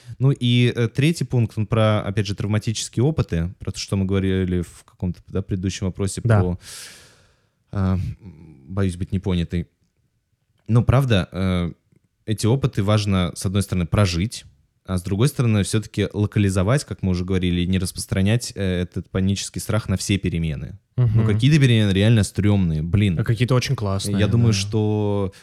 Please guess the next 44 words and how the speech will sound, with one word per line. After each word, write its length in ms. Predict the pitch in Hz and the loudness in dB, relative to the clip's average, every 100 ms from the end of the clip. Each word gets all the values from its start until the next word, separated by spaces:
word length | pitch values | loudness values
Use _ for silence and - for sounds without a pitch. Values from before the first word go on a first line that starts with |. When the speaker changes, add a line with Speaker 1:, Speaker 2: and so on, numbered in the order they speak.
| _ - | _ -12
Speaker 1:
м, 520 | 87 85 73 73 - _ _ _ _ - - | -8 -8 -8 -12 -14 _ _ _ _ -20 -18
там, 220 | - 80 - 90 _ _ - | -10 -10 -10 -20 _ _ -10
почему 240 | 104 117 | -2 0
все 140 | 98 95 | 0 0
боятся, 360 | 98 98 - | 0 0 -4
это 480 | 85 73 - 73 90 | -8 -8 -10 -12 -8
Лукашенко 400 | 87 92 92 85 | -6 -4 -4 -6
вспомнили, 440 | - - 123 98 85 - - | -6 -4 0 0 -4 -8 -2
военного 340 | 107 101 90 | 0 2 0
конфликта? 520 | 101 98 92 87 - | -2 -4 -4 -6 -4
Ну, 60 | 90 | -4
потому 160 | - 95 | -2 -2
что, 120 | 98 | 0
блин, 260 | 98 110 87 | 2 4 2
это, 160 | - | -2
эти 280 | 85 101 95 | -2 -2 -2
перемены 440 | 95 90 110 156 | -2 0 2 2
с, 60 | 107 | 0
с 540 | - - - 87 - | -6 -10 -10 -12 -12
использованием 580 | 90 - 107 92 92 87 | -14 -4 -2 0 0 -2
пуль, 320 | 80 110 104 90 | -2 -2 0 -2
там, 140 | 87 | -4
всего 240 | 82 101 95 | -4 -4 -4
остального, 260 | 92 113 | -2 -2
это 120 | 101 113 | 2 4
реально 180 | 107 110 | 6 6
Speaker 2:
Конечно, 160 | - | 2
это 100 | 98 | -2
Speaker 1:
стремно, 320 | 95 101 98 85 | 2 4 4 2
Speaker 2:
страшно, 200 | 78 87 | -2 -2
Speaker 1:
блин. 220 | 90 92 | 0 0
Speaker 2:
да. 60 | 90 | 0
Speaker 1:
А 20 | |
как 260 | 104 107 - | -2 -2 -4
к 80 | |
ним 100 | 95 | -2
еще 200 | 87 - | -2 -4
по-другому 380 | - 92 90 87 | -8 -6 -4 -4
относиться? 600 | 80 87 85 82 - - _ _ _ _ - | -4 -6 -8 -10 -10 -16 _ _ _ _ -4
Но 120 | 107 | 2
если 420 | 113 123 123 107 | 4 2 0 -2
мы 160 | 101 104 | 0 0
говорим, 340 | 101 101 98 92 | 0 0 0 -2
что 340 | - 92 85 | -4 -4 -4